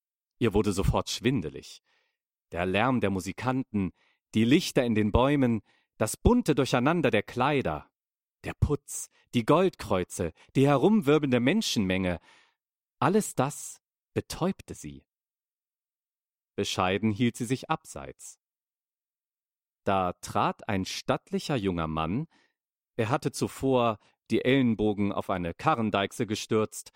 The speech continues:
seine Pfeife geraucht, auf sie zu und forderte sie zum Tanz auf. Er bezahlte Apfelwein, Kaffee, Kuchen,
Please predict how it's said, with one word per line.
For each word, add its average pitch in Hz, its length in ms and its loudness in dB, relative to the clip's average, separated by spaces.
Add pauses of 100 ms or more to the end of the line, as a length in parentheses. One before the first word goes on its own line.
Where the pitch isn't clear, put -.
(180)
seine 113 240 0
Pfeife 202 420 -2
geraucht, 95 500 -2 (260)
auf 196 240 2
sie 120 180 0
zu 226 420 0 (340)
und 156 300 0
forderte 208 520 -2
sie 123 180 -2
zum 185 240 -6
Tanz - 320 -6
auf. - 380 -16 (1080)
Er 104 120 0
bezahlte 101 440 -4
Apfelwein, 117 800 -2 (320)
Kaffee, 113 540 -2 (460)
Kuchen, 139 500 -2